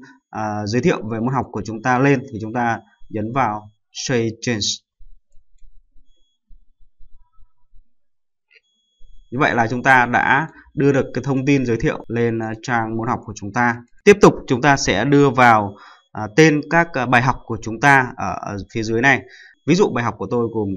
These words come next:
có, à, năm bài, à, thì tôi sẽ,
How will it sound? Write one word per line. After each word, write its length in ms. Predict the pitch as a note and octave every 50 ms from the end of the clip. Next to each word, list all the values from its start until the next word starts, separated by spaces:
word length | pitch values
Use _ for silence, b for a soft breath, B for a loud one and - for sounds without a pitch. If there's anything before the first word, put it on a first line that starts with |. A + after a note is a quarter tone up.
| F#2+
có, 480 | - - F#2+ F#2+ F#2 F#2+ G2 A2+ C3 C3+ b b b b b b b _
à, 280 | _ - - G2+ G2+ G2
năm 240 | G#2 C3+ D3 D#3+ D#3+
bài, 240 | D3 C3+ A#2 A2 G#2 - - - _ _ _ _
à, 380 | - G2+ G#2+ G#2 G2+ F#2+ F2+ F2 b b b b _ -
thì 60 | G#2 G#2 G#2
tôi 180 | A2+ A2+ A#2 A2+ - - -
sẽ, 380 | - - - F#2+ A2+ B2 C3+